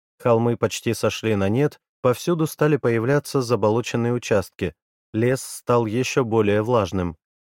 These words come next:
Финикийцы медленно двигались дальше, перебираясь с одного лесистого холма, окружённого болотами, на другой. Живности здесь было множество. То и дело из-под ног разбегались пушистые зверьки, а с деревьев срывались потревоженные птицы,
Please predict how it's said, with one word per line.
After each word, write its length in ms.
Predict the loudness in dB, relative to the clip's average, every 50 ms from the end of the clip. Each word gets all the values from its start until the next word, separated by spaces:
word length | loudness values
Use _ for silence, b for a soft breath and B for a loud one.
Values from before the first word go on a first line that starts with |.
| _ _ -6
Финикийцы 640 | 0 2 4 4 2 2 0 -4 -4 -4 -2 0 2
медленно 520 | 2 4 2 2 2 2 2 2 2 0
двигались 540 | 0 0 -2 0 2 2 2 2 0 -2 -2
дальше, 440 | 0 0 2 2 0 -2 -4 -6 -2
перебираясь 640 | -2 0 0 0 0 2 2 2 4 2 2 0
с 100 | 0 -2
одного 380 | -2 0 2 0 2 2 2 2
лесистого 580 | 0 0 -2 -2 -4 -4 -2 0 0 0 0
холма, 400 | 0 2 0 0 2 2 2 0
окружённого 720 | 0 0 -2 -2 -2 0 0 0 0 2 2 2 2 0
болотами, 520 | 2 2 2 2 2 0 0 0 0 0 0
на 140 | 0 0 0
другой. 540 | 0 -2 -2 -2 0 0 0 0 -2 -8 _ _ _ _ _ _ _ _ -8
Живности 600 | -4 0 0 0 2 0 0 0 -2 -4 -2 -2 -2
здесь 360 | -2 -2 0 0 0 0 0
было 220 | -2 0 0 2
множество. 720 | 2 2 2 2 2 0 0 -4 -4 -4 -4 -4 -4 -4 _ _ _ _ _ _ _ _ _
То 120 | 0 0
и 100 | 0 0
дело 300 | 0 0 0 2 4 4
из-под 340 | 2 0 0 0 0 0 2
ног 240 | 2 2 0 0 0
разбегались 640 | 0 -2 -2 0 -2 -2 0 0 0 0 0 -2 -4
пушистые 640 | -4 -6 -6 -4 -2 -2 -2 -2 -2 -2 -2 -2 -2
зверьки, 540 | -2 -4 -4 -4 -4 -4 -2 -2 -2 -2 _ _ _ _ _ -2
а 160 | 0 0 0
с 100 | 0 0
деревьев 520 | -2 0 0 2 0 0 2 0 0 0
срывались 500 | -2 -2 0 2 2 2 2 0 -2 -4
потревоженные 720 | -2 -4 -4 -2 -2 0 0 0 0 0 0 0 0 -2 -4
птицы, 500 | _ -4 -4 -2 -2 -2 -2 -2 -2